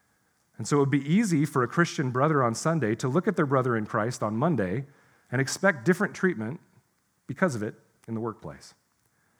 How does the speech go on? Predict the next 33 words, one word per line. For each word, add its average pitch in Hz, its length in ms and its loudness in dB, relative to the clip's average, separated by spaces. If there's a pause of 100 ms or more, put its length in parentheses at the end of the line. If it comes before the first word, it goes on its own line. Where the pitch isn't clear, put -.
(480)
But 117 200 -16
Paul 214 240 6
says 113 320 -2
to 147 100 -2
instead 139 380 0
realize 123 500 2
that 127 120 -2
in 139 80 0
their 120 100 2
jobs 123 440 2
and 104 140 -6
posts 165 320 -2
as 98 140 -8
bondservants, 151 680 -4
they 135 140 -2
were 151 160 -2
to 139 140 -8
not 117 320 -2
work 139 240 -4
for 95 120 -10
man, 143 400 -2
but 127 160 -6
for 147 160 -2
the 151 80 0
Lord, 156 400 0
and 101 140 -4
to - 80 -6
trust - 320 -4
his 175 180 0
sovereignty 98 540 -4
in 85 80 -8
the 80 80 -12
midst, 71 340 -16